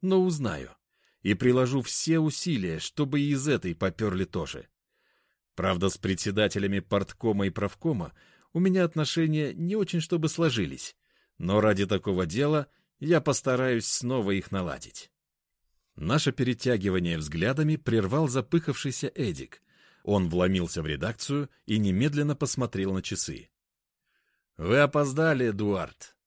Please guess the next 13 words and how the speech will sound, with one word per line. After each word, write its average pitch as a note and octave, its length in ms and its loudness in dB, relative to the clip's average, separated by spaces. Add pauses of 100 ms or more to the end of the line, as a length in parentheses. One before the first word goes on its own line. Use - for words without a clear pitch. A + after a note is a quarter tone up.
(380)
С E2+ 280 -4
С G#2+ 280 -2
спешно - 480 0
переключил F#2+ 560 -2
внимание F#2+ 460 0
с - 120 -2
меня G#2+ 340 0
на D#3 160 0
другую D3+ 360 -2
жертву. D#2 520 -10 (640)
Выглядел C#3+ 680 0
Эдик B2+ 380 -2
непривычно. F#2 760 -4